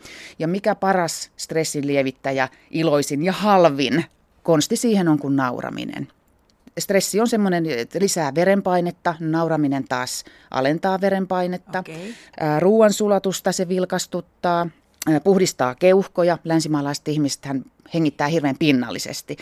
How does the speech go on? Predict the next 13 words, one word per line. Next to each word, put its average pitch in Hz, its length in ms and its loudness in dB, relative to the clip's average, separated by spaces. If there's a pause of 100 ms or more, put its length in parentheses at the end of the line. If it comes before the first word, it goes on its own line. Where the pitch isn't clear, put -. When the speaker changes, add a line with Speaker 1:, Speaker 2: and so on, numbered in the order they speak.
(160)
Speaker 1:
mutta 165 200 -2
naurujoukassa, 185 640 4
kun 160 160 -4
oikein 165 280 -4
kunnon 175 280 0
rohenauru 156 520 2
pääsee, 185 420 2
niin 160 100 0
se 151 120 0
ummehtunut 151 520 -2
ilma 147 220 -2
pääsee 135 400 -8
sieltä 131 360 -8